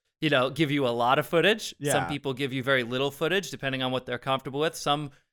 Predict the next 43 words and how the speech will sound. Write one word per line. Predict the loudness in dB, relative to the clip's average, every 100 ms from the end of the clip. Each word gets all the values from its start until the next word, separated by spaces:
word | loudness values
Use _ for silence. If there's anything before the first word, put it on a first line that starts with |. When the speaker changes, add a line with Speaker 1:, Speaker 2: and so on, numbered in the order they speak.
| _ 2
Speaker 1:
have, | 2
like, | 4 0
really | 0 0 0
fun | 0 0 2
ideas. | 0 2 0 0
Some | -2 -2 -2
are |
more | 0 0 0
just | -2 -4
straightforward, | -2 -2 0 0 2
"Hi, | 2 4
I'm | 4 2
so-and-so, | -2 -2 -2 -4 -4
this | -6
is | -6
what | -4
I | -4
do." | -2 0 -2 -4 _ _ _ -2
Um, | 0 0 -4 -4
and | -2
then | 0
you | 0
take | 0 -2 2 8
that | 8 8 4
and | -2
you | -2
sort | 0 2 4
of | 2 0 _ _ -12 -12 -8 -2
put | 0
it | 0
Speaker 2:
<laughs> | 2
Speaker 1:
together. | 6 6 4 0
So | 2 4 4
Speaker 2:
Right. |
Speaker 1:
as | 2 2 0
you |
can | -2
see, | 0 0
it | 0
took, | -2 -4
you | -2 0
know, | 0
there's, | 0 0 -2